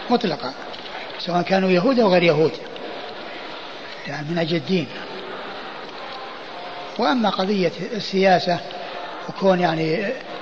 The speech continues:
أحد يعتدي وأحد ما يعتدي، طبعا فرق بين يعني من حصل منه اعتداء ومن لم يحصل منه اعتداء. وأما قضية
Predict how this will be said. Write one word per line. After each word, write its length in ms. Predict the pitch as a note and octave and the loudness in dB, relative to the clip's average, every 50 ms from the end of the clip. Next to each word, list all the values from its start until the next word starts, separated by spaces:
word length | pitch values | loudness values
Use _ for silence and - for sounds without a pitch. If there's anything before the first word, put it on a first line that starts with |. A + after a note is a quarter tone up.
| - - - | -2 -2 0
أحد 260 | - - F#3+ F3 E3+ | 2 4 2 4 6
يعتدي 420 | F#3+ D#3+ E3 - F3+ E3+ D#3 E3+ | 6 6 6 6 4 4 4 4
وأحد 300 | E3+ E3 - D3+ F3 D#3 | 4 4 4 4 2 2
ما 100 | E3+ F3 | 4 6
يعتدي، 380 | F3+ E3+ D#3 D#3+ - F3 G3+ B3+ | 8 8 6 6 4 2 0 0
طبعا 300 | - C#4+ A#3 F3+ G#3+ B3 B3 - - | 0 0 0 2 0 0 -2 0 4
فرق 260 | C#4 C4 A3+ - - - - - - - - - - - - - - - - - | 4 4 6 4 0 -6 -8 -8 -8 -8 -8 -8 -10 -10 -10 -10 -12 -10 0 4
بين 380 | G#3+ G#3 G3 F#3 F3 E3 E3+ - - - - - - - - - - - - | 4 6 6 6 6 6 4 0 -4 -8 -8 -8 -8 -8 -8 -10 -10 -6 2
يعني 360 | F#3 G3 F3 D#3+ E3+ E3+ F3 F3 | 4 4 6 6 4 2 2 2
من 160 | F#3 F3 D#3+ | 2 0 2
حصل 240 | - G#3+ - G3 F#3 | 0 2 2 4 4
منه 280 | F3+ F#3+ G3 E3 E3+ | 4 4 2 2 2
اعتداء 680 | D3+ D3 - F3+ D#3+ F3+ F3+ F3 F3+ - - - - - - - - - - - - - - | 2 2 2 2 4 6 6 6 6 4 -2 -4 -6 -6 -6 -6 -8 -8 -10 -10 -8 0 2
ومن 220 | A#3 G#3+ G3+ F#3+ | 4 4 6 4
لم 120 | F3 E3+ F#3 | 4 4 4
يحصل 240 | F3+ - - - F3+ | 2 2 2 0 0
منه 240 | F3 F3 D#3+ E3 | 0 0 0 0
اعتداء. 640 | D3+ D3 - F3+ E3+ E3+ F3+ F3 F3+ - - - - - - - - - - - - - - - - - - - - - - - - - - - - - - | -2 -2 -2 -2 4 4 4 4 4 0 -6 -10 -10 -10 -10 -10 -12 -12 -12 -12 -12 -12 -12 -12 -12 -12 -12 -12 -12 -12 -12 -12 -12 -12 -12 -12 -12 -2 0
وأما 260 | C#4 D4 C4 A#3 G#3+ | 2 2 4 2 2
قضية 320 | - G3+ G3 G#3+ G3+ F#3 | 2 2 2 2 2 2